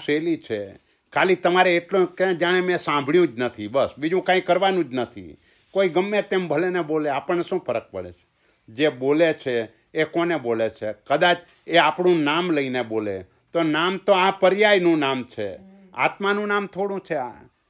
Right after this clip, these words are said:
આ થોડા સમય માટે અપાયેલું નામ છે. હવે એને કોઈ ગાળ આપે છે તો આપવા દો ને, એમાં મને શું ફરક પડે છે? અને આપ્યું તો મારું અપયશ નામ કર્મ ખપે છે,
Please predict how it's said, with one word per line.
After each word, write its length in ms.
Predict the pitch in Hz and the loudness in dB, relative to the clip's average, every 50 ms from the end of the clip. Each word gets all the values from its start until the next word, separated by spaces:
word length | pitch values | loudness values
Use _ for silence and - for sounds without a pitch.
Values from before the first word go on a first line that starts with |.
| _ - | _ -4
આ 180 | 127 147 175 180 | 0 0 0 0
થોડા 420 | 175 - - 156 180 185 190 180 | 0 -2 -2 0 2 4 4 4
સમય 400 | - - 165 160 170 196 202 185 | 2 0 -2 0 0 2 0 0
માટે 340 | 175 170 165 170 - - 196 | 2 0 -2 -2 0 2 2
અપાયેલું 560 | 180 165 - - 180 165 160 160 151 151 147 | 4 4 2 2 2 2 2 2 2 0 0
નામ 280 | 139 135 127 127 123 117 | 0 -2 -2 -4 -4 -8
છે. 220 | - - 107 98 92 95 - _ _ _ _ _ - | -10 -10 -10 -10 -10 -12 -16 _ _ _ _ _ -6
હવે 180 | 127 147 180 170 | -4 -2 0 0
એને 280 | 160 170 180 190 190 | 0 0 0 0 -2
કોઈ 240 | 185 - 190 190 185 | -2 0 0 0 0
ગાળ 320 | 156 147 170 170 180 185 185 | 2 2 2 4 4 4 2
આપે 280 | 180 175 - 196 180 | 0 -2 -2 -4 -6
છે 140 | 175 - 180 | -6 -6 -6
તો 140 | - - 175 | -4 -2 -2
આપવા 320 | 170 165 - - 196 180 | -2 -2 -2 -2 0 0
દો 160 | 170 170 175 | 0 0 -2
ને, 100 | 165 160 | -2 -2
એમાં 220 | 143 139 147 143 143 | -4 -4 -4 -4 -4
મને 200 | 156 160 170 165 | -4 -2 -4 -4
શું 180 | - - 175 | -4 -6 -8
ફરક 280 | 151 - 120 117 104 - - | -6 -4 -4 -4 -4 -6 -6
પડે 220 | 110 107 104 98 | -6 -6 -6 -6
છે? 200 | - _ - 98 - - - - _ _ _ _ _ _ _ - | -8 _ -20 -20 -20 -20 -20 -20 _ _ _ _ _ _ _ -6
અને 200 | 143 165 196 190 | -2 0 2 2
આપ્યું 580 | 170 156 160 160 - 196 196 190 165 143 131 120 - - _ _ - | 2 2 2 0 0 0 2 2 4 2 2 -2 -6 -10 _ _ 0
તો 100 | 190 185 | 2 2
મારું 320 | 180 180 190 196 196 190 | 4 4 4 4 4 4
અપયશ 380 | 185 185 - 208 202 196 - - 185 | 4 2 2 2 0 0 0 -2 -4
નામ 200 | 190 190 196 190 | -4 -4 -4 -2
કર્મ 240 | - 185 170 165 151 | -2 -2 0 0 0
ખપે 380 | 135 - - 131 - - 120 110 | -2 0 -2 -2 0 0 -2 -2
છે, 220 | 107 - 107 101 | -4 -6 -12 -14